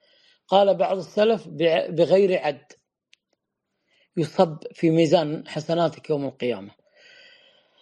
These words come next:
والصبر، آه، لغة الحبس، واصطلاحاً حبس النفس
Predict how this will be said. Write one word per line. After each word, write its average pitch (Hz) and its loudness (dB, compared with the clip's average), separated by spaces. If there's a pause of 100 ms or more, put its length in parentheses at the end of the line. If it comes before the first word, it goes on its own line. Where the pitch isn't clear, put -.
(300)
والصبر، 240 4 (840)
آه، - -2 (240)
لغة 208 2
الحبس، - -6 (800)
واصطلاحاً 190 2 (460)
حبس - -6
النفس - -8